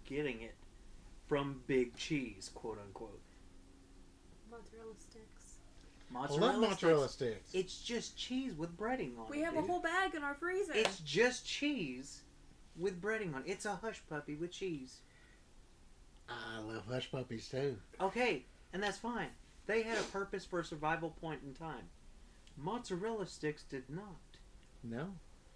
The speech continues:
Speaker 1: No. Somebody said, we have cheese, put bread on it, nobody will ask questions. You know why? 'Cause it's fucking cheese.
Speaker 3: You know what's good?
Speaker 1: Hmm.
Speaker 3: String cheese.
Speaker 1: You know who pushes that shit?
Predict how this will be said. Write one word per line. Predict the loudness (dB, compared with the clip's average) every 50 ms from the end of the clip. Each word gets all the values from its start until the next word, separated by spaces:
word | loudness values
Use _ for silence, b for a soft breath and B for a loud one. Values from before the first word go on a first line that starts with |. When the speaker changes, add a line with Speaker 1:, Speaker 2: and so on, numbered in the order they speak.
| -10 -6
Speaker 1:
No. | -4 -2 0 0 -2 -4 -8 -14 -18 -18 -18 -18 -20 -18 -14
Somebody | -8 -6 -4 -2 0 0 0 0
said, | 0 -2 -2 -2 -2 -2 -2 -6 -12 -20 -18 -18 -18 -18 -12 -6
we | -4 -2 0 2
have | 2 2 0 0
cheese, | -4 -8 -6 -6 -4 -4 -4 -4 -4 -6 -10 -14 -20 -18 -18 -16 -16 -16 -16 -18 -18 -18 -16 -6 -2
put | -2 0 0 0 -2
bread | -2 0 0 0
on | 0 -2 -2 -4
it, | -4 -2
nobody | -2 -2 -2 0 0 0 0
will | 0 0 -2
ask | -2 -4 -6 -6
questions. | -4 -4 -4 -4 -8 -12 -16 -16 -16 -16 B B B B B -2
You | 0 0
know | 0 0
why? | -2 -2 -4 -4 -4 -6 -8 -12 B B -14 -12 -10
'Cause | -8 -8 -6 -6
it's | -6 -8 -8 -10 -10 -8
fucking | -8 -8 -6 -6 -6 -6 -6 -8
cheese. | -8 -6 -6 -6 -6 -8 -10 -12 -12 -12 -12 -10 -6
Speaker 3:
You | -4 0 4
know | 6 8 8
what's | 8 6 4
good? | 4 6 8 8 8 6 2 -4 -10 -8
Speaker 1:
Hmm. | -6 -6 -6 -6 -8 -12 -16 -18 -16
Speaker 3:
String | -6 -2 -2 0 0 0
cheese. | -2 -2 -2 -2 -4 -6 -10 -14 b b b b b b b b -18 -18 -18 -18 -18 -18 -18 -18 -18 -14 -8
Speaker 1:
You | -4 -4
know | -4
who | -2 -4 -6 -8 -10 -14 -18 -18 -18 -12
pushes | -8 -6 -6 -6 -6 -6 -4
that | -4 -4 -4
shit? | -6 -8 -8 -8 -8